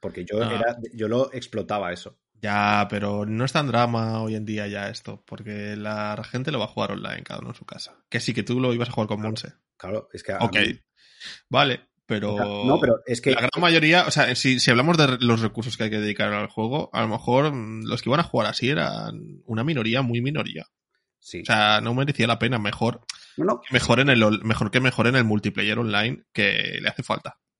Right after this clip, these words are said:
Speaker 1: Pero el, el problema es lo que decía al principio, que son malas decisiones encadenadas. Uno, sacar el juego como se sale.
Speaker 2: Bueno,
Speaker 1: Eh,
Speaker 2: es que
Speaker 1: o
Speaker 2: el
Speaker 1: siga
Speaker 2: juego no tenía que
Speaker 1: llegando.
Speaker 2: haber, el juego tenía que haber salido dentro de dos años. <laughs>
Speaker 1: Claro,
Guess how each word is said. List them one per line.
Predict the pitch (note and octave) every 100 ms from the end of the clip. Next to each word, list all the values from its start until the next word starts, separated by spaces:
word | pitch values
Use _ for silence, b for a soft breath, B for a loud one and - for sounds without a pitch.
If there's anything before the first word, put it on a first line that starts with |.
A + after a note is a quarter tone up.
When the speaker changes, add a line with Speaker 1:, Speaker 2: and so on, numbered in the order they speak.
| _
Speaker 1:
Pero | A#2+ G2 - _ _ _ _ _ _
el, | C3 C3+
el | C3 A#2+
problema | B2 C#3 F#3+ E3+
es | F3+ - _ _ _ _ _
lo | A#2+ F#2+
que | G2
decía | G#2
al | A#2+
principio, | B2 B2
que | B2
son | C#3+ C#3+ - _ _ _ _ _ -
malas | A2+ B2+ D3
decisiones | C3+ A#2+ B2 B2
encadenadas. | G2+ F2+ F2 D#2+ - - - _ _ -
Uno, | E3+ A#2 - _ _ _
sacar | - A2 B2
el |
juego | A#2+ A#2+
como | A#2 G2+
se | G2+
sale. | - B2 A#2+ A#2 A#2 b b b b b -
Speaker 2:
Bueno, | - G#2 G2+
Speaker 1:
Eh, | A#2+
Speaker 2:
es |
que | B2+
Speaker 1:
o |
Speaker 2:
el | G#2+
Speaker 1:
siga | B2
Speaker 2:
juego | A#2 G#2+
no |
tenía | A2 A2
que | A2+
Speaker 1:
llegando. | G#2+ -
Speaker 2:
haber, | - A2
el | G2+
juego | - A2
tenía | A2 A2
que |
haber | G#2+
salido | A2 G#2+
dentro | A2 A2+
de | G#2
dos | - G#2
años. | G2 G2+ - -
<laughs> | -
Speaker 1:
Claro, | A2 C#3+